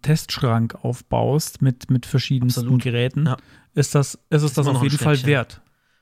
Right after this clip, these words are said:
Speaker 2: Und
Speaker 1: Ja.
Speaker 2: selbst wenn du, wenn du es monatlich machst und das sind dann irgendwie neunundvierzig Dollar oder selbst wenn's neunundfünfzig sind, aber wenn ich weiß, okay, ich hab jetzt, äh, ein paar Seiten, die muss ich testen, ähm,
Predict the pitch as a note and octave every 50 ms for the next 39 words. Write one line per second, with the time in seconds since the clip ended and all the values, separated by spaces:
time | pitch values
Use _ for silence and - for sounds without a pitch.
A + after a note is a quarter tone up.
0 | _ - C3 A#2+ - C3+ C3+ C3 - F3+ E3 D3 C#3 C3+ B2+ C3+ C#3 C3 C3 C3
1 | B2+ C3+ D3 D3 - - D3+ D3+ C#3 - C#3 C3+ B2+ B2+ - - C#3 B2+ B2+ A#2+
2 | B2 B2 A#2+ A#2+ A#2 A#2 A#2+ - D3 C#3+ - C#3 - - A#2 A2+ A2+ A#2 A#2 A2+
3 | A#2 - - C3+ A2+ - B2 A#2+ A#2+ - C#3+ D3+ C#3 - - A#2+ - - A#2+ B2+
4 | C3+ - - - - - - A#2 A#2+ B2+ C3+ C3 C3 B2 B2 C#3+ D#3 - - A2
5 | - D3+ D3 C3 - D3 C#3 - C#3+ C3+ - - - G#2+ A#2+ B2+ B2+ B2+ A#2 B2
6 | C3 C3 C3+ C#3 C3+ C3 C#3 C#3+ C#3+ D#3+ C#3 C3 C3 B2 C3 C3+ C#3+ C3+ - -
7 | C#3 C3+ - - D#3+ D#3 D#3 - - - - - _ _ - - B2 B2 B2 A#2+
8 | A#2+ A#2+ A#2